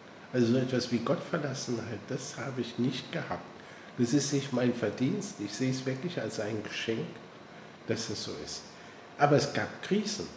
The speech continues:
und es gibt immer wieder Krisen, ja, wo ich sage, wieso,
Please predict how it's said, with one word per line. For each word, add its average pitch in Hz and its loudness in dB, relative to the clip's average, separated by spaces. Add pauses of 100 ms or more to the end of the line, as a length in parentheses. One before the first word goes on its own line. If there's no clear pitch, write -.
und 127 6
es 117 4
gibt 135 2
immer 110 4
wieder 135 2
Krisen, - -6 (420)
ja, 170 2 (120)
wo 143 6
ich 127 4
sage, 113 0 (160)
wieso, 120 4